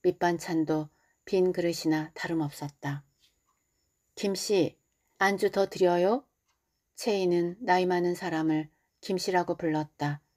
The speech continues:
김씨가 고개를 저으며 자리에서 일어나자 젊은 사람도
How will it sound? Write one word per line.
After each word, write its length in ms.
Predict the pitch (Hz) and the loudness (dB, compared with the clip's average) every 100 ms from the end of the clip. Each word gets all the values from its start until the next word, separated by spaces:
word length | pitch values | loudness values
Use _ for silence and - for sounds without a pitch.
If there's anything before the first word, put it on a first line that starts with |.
| _ _ _ _ | _ _ _ _
김씨가 560 | - 180 180 170 165 165 | -2 0 0 0 -2 -4
고개를 420 | - 175 170 170 | -4 0 0 -2
저으며 520 | 185 160 151 151 151 _ _ _ _ | -2 0 2 0 -2 _ _ _ _
자리에서 500 | - 190 180 175 175 | -6 0 2 2 0
일어나자 640 | 165 170 156 147 147 147 - _ _ _ _ | 0 0 0 -2 -2 -6 -8 _ _ _ _
젊은 320 | - 185 170 170 | 0 2 2 0
사람도 600 | 190 165 156 151 151 | -4 -2 -2 0 -2